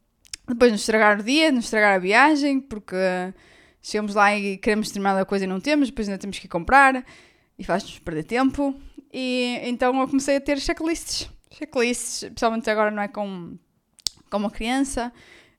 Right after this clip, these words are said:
com fazer a mala dele, com fazer a minha mala, com tudo ao mesmo tempo. Comecei a ter checklists, checklists, e para saber tudo que eu tinha a levar nas férias,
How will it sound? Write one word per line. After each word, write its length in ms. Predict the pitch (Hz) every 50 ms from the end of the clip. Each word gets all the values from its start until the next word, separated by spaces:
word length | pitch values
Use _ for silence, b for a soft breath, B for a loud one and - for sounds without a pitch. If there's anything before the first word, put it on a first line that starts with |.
| _ _
com 100 | - 220
fazer 260 | 196 - 180 185 190 185
a 40 |
mala 260 | 196 196 196 196 190 202
dele, 260 | 269 269 254 226 226
com 120 | - 226
fazer 240 | 202 208 208 214 202
a 60 | 196
minha 240 | 214 240 233 202 196
mala, 400 | 214 226 233 240 247 247 254 240 - _ _
com 120 | - 190 196
tudo 200 | - - 196 202
ao 60 | 190
mesmo 180 | 185 185 190
tempo. 340 | 180 196 202 220 226 - - - _ _ _ _ _ _ _ _ _ _ _ _ _ _ _ _ - -
Comecei 260 | 240 254 247 - 269
a 40 | 262
ter 60 | 269 -
checklists, 600 | - 302 - 311 302 277 - - - - - -
checklists, 600 | - 196 - - 220 262 277 269 - - - B B B B B B B B B B B B _ _ -
e 600 | 226 220 214 214 208 196 196 196 196 196 196 190 -
para 100 | 220 214
saber 180 | - 220 196
tudo 180 | 190 - 196 185
que 80 | - 180
eu 40 |
tinha 160 | 180 202 185 180
a 40 |
levar 200 | 180 180 190 180
nas 160 | 180 190 196 -
férias, 640 | - 302 302 339 349 339 330 302 - - - -